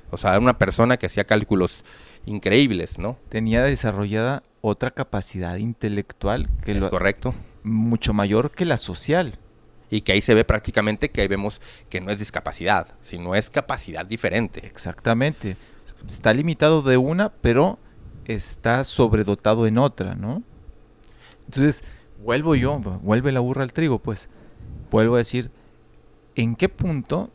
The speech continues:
Speaker 2: dejamos, dejamos que nos permeara el hecho de decir, "Sí, tenemos que medirlo,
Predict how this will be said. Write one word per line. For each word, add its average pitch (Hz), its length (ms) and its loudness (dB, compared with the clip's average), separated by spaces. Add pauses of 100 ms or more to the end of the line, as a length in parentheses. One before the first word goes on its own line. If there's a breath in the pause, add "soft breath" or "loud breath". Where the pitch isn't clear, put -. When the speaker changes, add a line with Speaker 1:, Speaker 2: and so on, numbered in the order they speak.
Speaker 2:
dejamos, 120 760 -4 (1500)
dejamos 123 540 0
que 123 100 -2
nos 113 180 0
permeara 110 840 2 (420 soft breath)
el 113 200 0
hecho 127 380 -2
de 104 560 0
decir, 107 460 -2
"Sí, - 440 -4 (580 soft breath)
tenemos 113 400 0
que 160 100 0
medirlo, 131 520 0